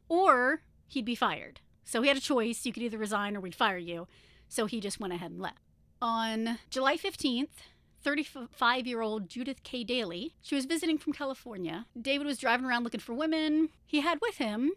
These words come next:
his three fifty-seven Magnum, his twenty-two rifle, a hunting knife, handcuffs,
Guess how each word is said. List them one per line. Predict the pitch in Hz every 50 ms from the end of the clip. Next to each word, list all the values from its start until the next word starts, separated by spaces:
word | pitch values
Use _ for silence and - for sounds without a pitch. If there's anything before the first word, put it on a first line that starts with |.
| - _
his | - 233 -
three | - - 480 523 480
fifty-seven | - - - 214 - - 220 196 190 190
Magnum, | 175 151 147 160 202 220 240 285 339 -
his | - 254 -
twenty-two | - - - 320 285 247 - - 226 202
rifle, | 185 175 160 175 - - 220 269 339 - -
a | - -
hunting | - - 302 294 294 294
knife, | 285 285 277 269 269 285 - - - - - -
handcuffs, | - 269 262 262 - - 262 240 233 233 - - - -